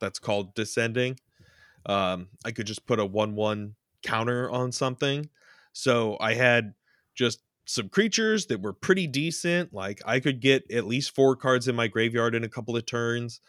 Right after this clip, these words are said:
I got some pretty good, like, big beefy monsters too that had land cycling. So that's a really easy way to pull out some more mana, put something else in the graveyard,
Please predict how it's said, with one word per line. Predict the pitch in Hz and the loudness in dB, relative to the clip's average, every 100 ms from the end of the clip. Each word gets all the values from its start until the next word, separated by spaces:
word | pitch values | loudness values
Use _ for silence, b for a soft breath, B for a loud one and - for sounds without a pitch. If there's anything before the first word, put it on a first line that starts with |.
| b b b | b b b
I | 120 | 6
got | 127 123 | 6 6
some | - 117 | -2 -4
pretty | - 143 139 135 - | -2 0 0 -2 2
good, | 123 127 120 107 | 4 4 2 -2
like, | 98 90 _ _ _ _ - | -4 -4 _ _ _ _ -2
big | 117 131 113 95 | 4 4 2 -8
beefy | 110 120 156 147 | -6 -4 -2 0
monsters | 139 139 - 156 147 139 - | 0 -2 -4 -2 -2 -2 -6
too | - 127 135 156 180 - - | -2 0 2 2 -2 -8 -2
that | 117 107 | -2 2
had | 117 85 | -2 0
land | 98 110 135 | -4 -2 -2
cycling. | - 151 156 170 175 190 185 _ _ _ - | 0 0 0 -2 -2 -4 -10 _ _ _ -2
So | 143 | 2
that's | 127 120 | 4 4
a | 120 | 2
really | 110 131 135 | 6 6 6
easy | 123 127 127 123 | 4 0 0 0
way | 120 127 | 6 6
to | 120 | 6
pull | - 127 | 2 4
out | 120 123 | 6 6
some | - 127 | 2 2
more | 123 | 4
mana, | 120 120 117 117 | 4 2 2 -2
put | - 135 | 0 0
something | - 127 135 123 | 2 0 0 2
else | 123 - | 0 0
in | 120 | -4
the | 113 | -2
graveyard, | 117 117 110 113 110 107 113 110 | 2 2 2 0 2 2 2 -2